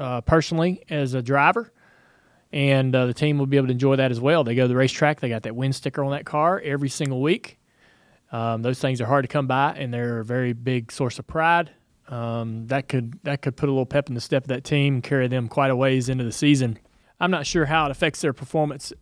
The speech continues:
going forward. Uh, they have,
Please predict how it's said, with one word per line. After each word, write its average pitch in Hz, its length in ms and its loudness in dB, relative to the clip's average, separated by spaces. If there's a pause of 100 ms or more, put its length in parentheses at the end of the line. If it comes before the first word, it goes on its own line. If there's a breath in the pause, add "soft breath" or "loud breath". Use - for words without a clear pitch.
(220)
going 147 220 2
forward. 160 420 2 (840 soft breath)
Uh, 127 400 -2 (140)
they 220 240 2
have, 202 640 2